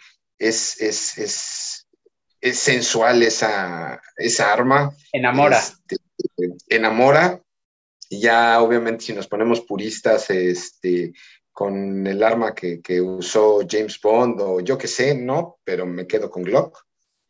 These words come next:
Speaker 1: Este, y divertida como área, eh, como arma primaria, tuve la oportunidad de, de disparar una M sesenta tipo D.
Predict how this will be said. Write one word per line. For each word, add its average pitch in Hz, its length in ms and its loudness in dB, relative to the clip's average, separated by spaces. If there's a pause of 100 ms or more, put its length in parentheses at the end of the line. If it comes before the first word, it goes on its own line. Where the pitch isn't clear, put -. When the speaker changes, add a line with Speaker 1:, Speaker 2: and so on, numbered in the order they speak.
(120)
Speaker 1:
Este, 87 1400 -2 (800)
y 113 140 -6
divertida 117 840 2
como 113 220 0
área, 135 340 2
eh, 110 140 0
como 107 280 -6
arma 135 320 0
primaria, 127 800 0
tuve 139 180 -2
la 131 80 -2
oportunidad 104 640 -2
de, 107 260 -2
de 92 220 -8
disparar 104 540 0
una 113 340 2
M 110 220 0
sesenta 113 440 -6
tipo - 380 -6
D. 123 340 2